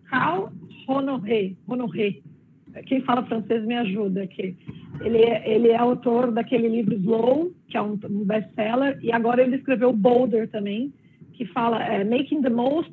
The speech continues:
of Our Longer Lives, né? Então, assim, tirando o melhor das nossas vidas, eh, longevas, né? Das nossas vidas mais, mais,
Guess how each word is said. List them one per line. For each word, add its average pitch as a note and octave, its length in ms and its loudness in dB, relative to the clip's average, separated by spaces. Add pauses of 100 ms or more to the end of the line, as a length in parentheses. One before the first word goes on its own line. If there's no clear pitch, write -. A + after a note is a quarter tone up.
(140)
of B3+ 200 -6
Our B3 200 2
Longer B3 360 0
Lives, G3 440 -2
né? G#3 240 -6
Então, G#3+ 120 -6
assim, G3+ 160 -8 (340)
tirando D4 440 0
o C#4+ 60 2
melhor B3 480 4
das C4+ 120 -4
nossas B3+ 400 -4
vidas, A3+ 360 -4 (280)
eh, G#3 200 -6
longevas, G3+ 680 0
né? G#3 100 -6
Das G3 180 -4
nossas F#3 200 -12
vidas G3+ 260 -8 (420)
mais, G#3+ 200 -2 (220)
mais, G3+ 400 0